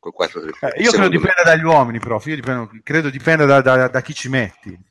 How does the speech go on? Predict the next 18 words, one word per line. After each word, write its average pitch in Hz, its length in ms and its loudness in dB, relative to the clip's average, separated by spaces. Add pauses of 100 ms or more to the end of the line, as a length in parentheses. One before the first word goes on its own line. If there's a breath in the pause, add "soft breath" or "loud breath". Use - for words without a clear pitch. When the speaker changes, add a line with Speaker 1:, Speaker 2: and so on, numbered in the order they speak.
Speaker 2:
Eh, 98 760 -14
secondo 131 360 -12
me 156 380 0
con, 135 260 -4
con 135 180 -6
Pjanic 156 800 0 (140)
che 139 140 0
fa 156 220 2
il 143 100 4
regista 135 460 0
vero, 120 440 4
finalmente 120 640 -8
si - 120 -20
prende 117 460 -8 (460 soft breath)
la 117 100 0
responsabilità 127 640 0
di 135 80 -2
farlo, 107 540 0